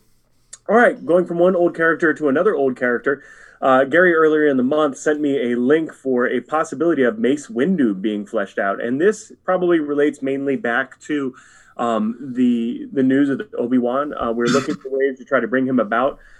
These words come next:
Uh, so the Samuel L. Jackson character, who was uniquely undertoned, underplayed relative to Samuel L. Jackson's other characters that he's portrayed in cinema.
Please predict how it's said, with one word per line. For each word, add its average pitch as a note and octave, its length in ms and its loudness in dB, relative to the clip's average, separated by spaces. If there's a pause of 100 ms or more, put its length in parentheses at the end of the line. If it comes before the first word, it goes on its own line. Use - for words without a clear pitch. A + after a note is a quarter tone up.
(140)
Uh, A#2+ 180 2
so B2+ 180 0
the A#2+ 100 -2
Samuel D3+ 300 2
L. C#3 120 4
Jackson C3+ 400 -2
character, D3 600 0
who B2+ 480 0 (460)
was D3+ 160 0
uniquely G#3 480 0 (100)
undertoned, C#3 920 0
underplayed C3 640 0
relative A2+ 340 2
to - 60 -20
Samuel A2+ 280 -2
L. A2+ 160 0
Jackson's A2+ 440 -2
other A2+ 160 0
characters G#2+ 460 -2
that G2+ 100 -8
he's G#2 140 -8
portrayed G#2 400 -6
in G2+ 80 -6
cinema. A2 400 -4